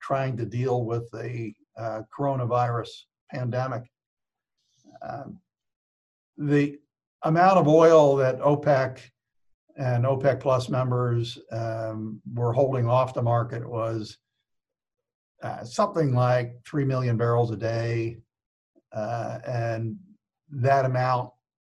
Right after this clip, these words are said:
looked like it was coming into the market in April. Uh, and people were talking about a price war,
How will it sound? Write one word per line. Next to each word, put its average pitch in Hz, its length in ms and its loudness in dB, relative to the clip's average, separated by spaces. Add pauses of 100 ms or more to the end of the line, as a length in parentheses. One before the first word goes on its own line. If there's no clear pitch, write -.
(180)
looked 156 280 0
like 127 220 2
it 127 80 -8
was 120 140 -4
coming 123 560 -2 (280)
into 165 280 0
the 127 80 0
market 117 400 2
in 113 120 -4
April. 123 560 -4 (1040)
Uh, - 280 -14 (100)
and 123 400 -2
people 147 280 2
were 127 220 0
talking 139 380 4
about 120 220 4
a 113 40 0
price 160 380 0
war, 117 540 -6